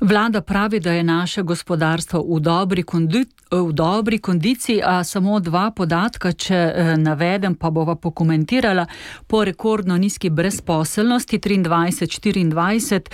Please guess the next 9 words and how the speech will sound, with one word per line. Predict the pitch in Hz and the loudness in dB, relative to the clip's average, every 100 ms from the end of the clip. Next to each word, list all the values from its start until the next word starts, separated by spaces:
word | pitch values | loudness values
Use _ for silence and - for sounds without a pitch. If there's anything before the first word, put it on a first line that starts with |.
| - - | -18 -4
je | 196 | 0
v | 190 | 2
letu | 202 220 170 | 0 -2 -4
dva | 160 208 | 0 -2
tisoč | 247 240 226 - | -2 -4 -4 -2
petindvajset | 220 226 214 185 160 160 202 254 - | -2 0 0 0 0 0 0 -2 -4
prišlo | - 190 - 180 220 | -2 -2 0 0 0
do | 180 208 | 0 -2
občutnega | 190 - 196 190 180 160 165 | -2 -6 -4 0 2 2 0